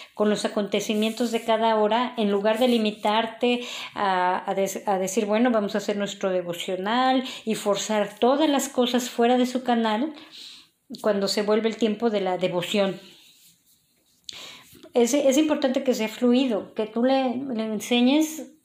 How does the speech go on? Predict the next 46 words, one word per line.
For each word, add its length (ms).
a 140
través 340
de 100
todas 240
las, 300
de, 460
de 220
todas 200
las 320
cosas 320
que 100
están 280
pasando 440
en 100
la 100
vida, 220
en 60
todas 160
las 120
circunstancias, 1000
siempre 240
apuntarlos 600
al 100
Señor. 420
Estaba 340
escuchando 920
un 460
testimonio 600
de 180
Joel 240
Vicky, 540
donde 400
nos 260
dice, 540
estaba 320
pre-, 180
platicando 560
que 100
su 140
papá 260
era 160
carpintero 840
y 140
él 120
lo 80
llevaba, 800